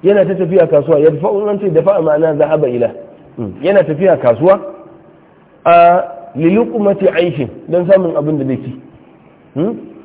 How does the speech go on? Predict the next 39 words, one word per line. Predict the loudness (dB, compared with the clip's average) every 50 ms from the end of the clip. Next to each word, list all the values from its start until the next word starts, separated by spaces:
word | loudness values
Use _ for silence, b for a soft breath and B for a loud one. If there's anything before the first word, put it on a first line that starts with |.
| -20 -20 -20 -20 _ _ _ -10 -6
Inda | -4 0 0 0 0
sarki | 0 -4 -6 -4 -4 -4 -4 0
ne, | 2 2 2 2 0
inda | -4 -6 -2 0 0 0 0 0
annabi | -2 0 0 0 0 0 -2 -2
ne, | 2 4 4 4 4 2 -2 -6 -14 -16 -18 -18 -20 -20 -20 -20 -10 -4
su | -2 0
a | 0 0
fahimta | -2 -2 -8 -8 -6 0 0 0 2 4 2 2
irin | 4 2 0 2
tasu, | 2 2 2 2 -2 -6 -8 -10 -4 -2
wanda | 0 0 2 2 0
man-, | 0 0 0 0 0
manzo | -2 0 0 0 2 2 4
ne | 4 4 2
wanda | 2 2 0 0 0 0 0 -2 -4 B B B B B -2
sarakuna | 2 4 4 4 4 2 2 2 2 0
da | 0
suka | -4 -4 -6 -4
saba | -2 -2 -2 -2 -4
turuwa, | -6 -6 -6 -2 2 2 2 2 0
abin | -4 -4 -6
da | -6 -10 -10
suke | -8 -6
yi | -4 -4 -4 -6 -6 -10 -10 -8
shine | -6 -6 -6
su | -8 -8 -8
turo | -6 -4 -2 -2
mai | -2 -2 -4
takama, | -4 -8 -10 -8 -6 -2 0 0 0
mai | 0 -2 -6 -8
ji | -8 -10 -8
da | -8 -8
kai, | -6 -4 -4
wanda | -2 -2 -2 -2 -4
zai | -2 -2 -2 -2
zo | -2 -2 -2 -4 B B B B B
da | -10 -8
sarautarsa, | -2 -2 2 2 2 0 0 -4 -4 -2 -2 -4 -4